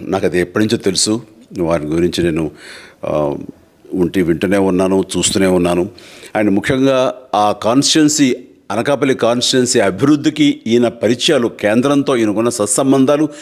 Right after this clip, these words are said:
ఎంతో ఉపయోగపడతాయి. తద్వారా రమేష్, అలాగే మిగతా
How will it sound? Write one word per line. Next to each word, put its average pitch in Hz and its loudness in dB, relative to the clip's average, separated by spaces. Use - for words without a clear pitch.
ఎంతో 151 2
ఉపయోగపడతాయి. 139 2
తద్వారా 123 2
రమేష్, 139 2
అలాగే 135 4
మిగతా 131 2